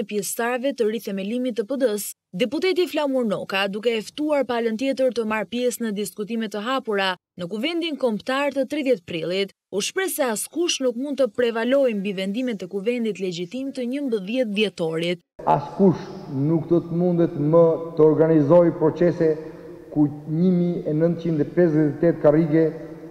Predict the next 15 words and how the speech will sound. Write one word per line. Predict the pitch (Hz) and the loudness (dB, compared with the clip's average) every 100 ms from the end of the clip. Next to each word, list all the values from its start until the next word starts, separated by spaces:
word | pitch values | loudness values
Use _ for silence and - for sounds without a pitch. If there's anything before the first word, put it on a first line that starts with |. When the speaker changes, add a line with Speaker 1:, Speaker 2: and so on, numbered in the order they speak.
| - | 0
Speaker 2:
të | 175 | 4
lexohen | 170 143 165 151 151 147 | 6 8 8 8 4 0
si | 151 | -2
pesë | - 156 - | 0 0 0
mijë | 151 147 147 | 0 2 0
e | - | 2
katër | 156 151 135 | 4 4 4
delegat. | 131 139 147 123 - - - - - - - - - - _ 147 | 4 6 6 4 -2 -10 -12 -14 -16 -20 -20 -20 -20 -20 _ 6
Askush | 170 - - 180 196 - | 6 4 0 4 4 4
nuk | 147 156 190 156 | 0 4 4 6
do | 185 | 4
të | 175 | 4
mundet | 185 185 180 165 | 2 4 4 6
më | 165 120 - - - - - | 6 6 0 -10 -12 -14 0
të | - | 4